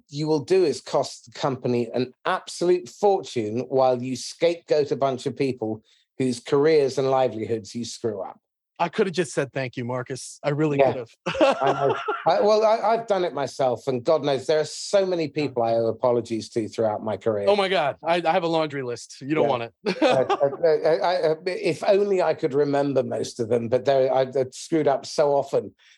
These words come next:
Speaker 1: I think my brain just deleted them. So what are the questions that salespeople should really be asking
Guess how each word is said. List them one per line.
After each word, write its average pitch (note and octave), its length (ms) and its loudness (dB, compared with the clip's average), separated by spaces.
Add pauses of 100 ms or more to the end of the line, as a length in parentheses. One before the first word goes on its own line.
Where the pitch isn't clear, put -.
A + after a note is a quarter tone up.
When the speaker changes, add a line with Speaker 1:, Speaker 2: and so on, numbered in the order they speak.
(120)
Speaker 1:
I C#3+ 120 2
think C#3+ 220 0
my C#3 120 2
brain C3+ 380 0
just B2+ 240 -2
deleted B2+ 480 0
them. A#2+ 180 0 (480)
So A3+ 300 2 (420)
what C4 220 2
are F#4+ 80 0
the G4 260 0
questions F3 800 -2
that D3+ 180 2
salespeople E3 800 0
should A#2+ 240 -6
really F3+ 380 0
be E3 260 -2
asking A2 640 -2